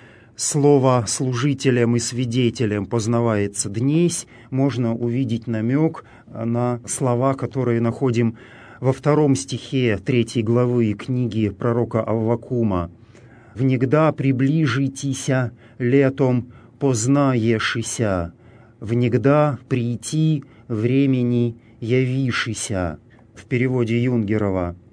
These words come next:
«Когда приблизятся лета, ты будешь совершенно познан. Когда придет время, явишься».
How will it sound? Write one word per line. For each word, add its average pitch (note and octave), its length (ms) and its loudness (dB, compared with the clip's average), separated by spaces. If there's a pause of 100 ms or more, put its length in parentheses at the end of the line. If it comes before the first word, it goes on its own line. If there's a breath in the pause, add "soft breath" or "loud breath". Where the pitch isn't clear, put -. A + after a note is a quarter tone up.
(140)
«Когда B2 580 2 (120)
приблизятся B2+ 1000 -2
лета, B2+ 600 0 (480 loud breath)
ты D#3 200 4
будешь B2 680 0 (220 soft breath)
совершенно B2 920 0
познан. G2+ 840 -2 (280 loud breath)
Когда B2+ 420 4
придет C#3+ 480 0
время, A#2+ 580 2 (180)
явишься». A2 1000 -2